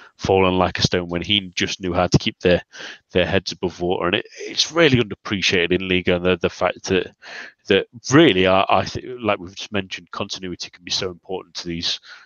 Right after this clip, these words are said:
these smaller clubs to try and keep them up, because it, it makes such a difference. I, I don't think Amiens have even had a moment to think of, of getting rid of Christophe Pélissier at any time has it crossed their mind, really, because he, he's done a terrific job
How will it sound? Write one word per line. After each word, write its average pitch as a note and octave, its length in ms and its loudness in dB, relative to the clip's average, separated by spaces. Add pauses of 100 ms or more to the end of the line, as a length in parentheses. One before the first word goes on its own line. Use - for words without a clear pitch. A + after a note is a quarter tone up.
these F#2+ 160 -2
smaller F#2 460 -2
clubs - 340 -6
to F#2 120 -12
try F2+ 420 0
and F2 140 -4
keep - 240 -8
them F2+ 200 -6
up, F#2+ 160 -6
because - 260 -4
it, - 140 -2
it - 160 -2 (200)
makes - 280 -2
such - 240 -2
a C3 40 2
difference. B2 320 -2
I, A2 60 2 (160)
I B2 80 4
don't B2+ 180 2
think G2+ 260 -6 (300)
Amiens A2 320 2
have G2+ 160 2
even G2+ 200 2
had F#2+ 100 4
a F#2+ 40 2
moment G2 440 0 (120)
to F2+ 100 -10
think F#2+ 340 -8
of, F#2+ 180 -4 (180)
of G2+ 140 -2 (120)
getting G2 180 -6
rid F2+ 140 -8
of - 100 -12
Christophe - 400 -6
Pélissier F2 540 0
at E2+ 180 -2
any G2 200 -4
time F#2 360 -2 (480)
has A#2 160 0
it G#2+ 80 0
crossed - 320 0
their F#2 160 4
mind, F#2 400 2
really, E2+ 300 -2
because - 340 -4
he, E2+ 240 -8
he's - 240 -10
done E2+ 180 -8
a D#2+ 40 -12
terrific - 460 -8
job - 140 -8